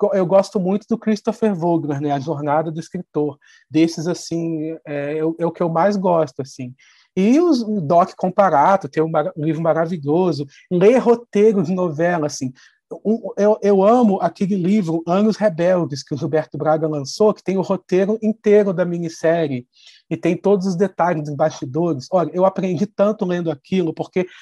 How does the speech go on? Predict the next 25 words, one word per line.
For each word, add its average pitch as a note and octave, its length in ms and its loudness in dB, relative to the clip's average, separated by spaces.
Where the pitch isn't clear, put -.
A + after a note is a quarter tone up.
você F3+ 280 0
vê E3+ 180 0
como G#3 280 2
a G#3 40 2
carpintaria F#3 640 -4
dele E3+ 280 -4
é - 20 -4
maravilhosa, D#3+ 840 0
você D3 260 -6
vê D#3 140 -4
como, F3+ 440 -6
como F3 180 -4
ele F3+ 100 -2
constrói E3+ 460 -4
a D#3+ 60 -6
cena. D3 540 -4
Então G#3 220 2
é D#4 80 4
isso, G3 240 0
você D3 140 -4
tem F#3 100 -4
que - 140 -6
ler F#3 200 4
muito, G3 440 -2
tanto A3+ 560 -4